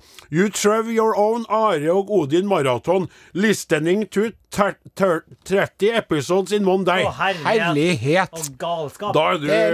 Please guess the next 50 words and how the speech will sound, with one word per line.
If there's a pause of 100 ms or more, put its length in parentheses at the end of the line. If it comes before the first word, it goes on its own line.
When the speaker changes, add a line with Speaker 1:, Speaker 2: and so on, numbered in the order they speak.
Speaker 3:
litt
i
meste
laget,
nesten.
Speaker 1:
Ja,
men,
eh,
det
er
klart.
Speaker 3:
Men
vi
klager
jo.
Speaker 1:
Til
og
med
en
Bjarne
Alexander
Husvik
skriver
ikke
sjans. (400)
Eh,
altså,
Speaker 2:
Tredve?
Speaker 1:
det, (120)
ja.
Speaker 2:
Tredve,
det
kan
ikke
ha.
Speaker 1:
Utrolig. (240)
Og
så
er
det
et
par,
eh,
par
fine
podcaster.
Dem
skal
vi
da